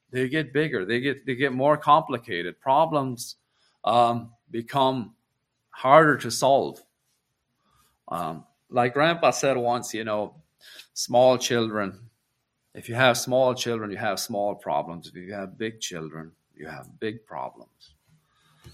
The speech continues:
Right? Um, and, and that's the way life is.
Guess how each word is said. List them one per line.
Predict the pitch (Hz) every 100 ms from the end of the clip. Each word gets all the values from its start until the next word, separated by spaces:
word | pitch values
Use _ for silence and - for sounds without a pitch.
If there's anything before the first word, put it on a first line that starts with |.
| - _ _ _ _ _ -
Right? | 95 95 92 - _ _ _ _ - _ - - _ _ _ _ _ _ _ _ _ -
Um, | 139 139 117 107 - _ _ _ _ _ _ _ _ -
and, | 156 160
and | 165 151
that's | 147 208 -
the | 185
way | 165 147
life | 123 127 127 143
is. | 123 - -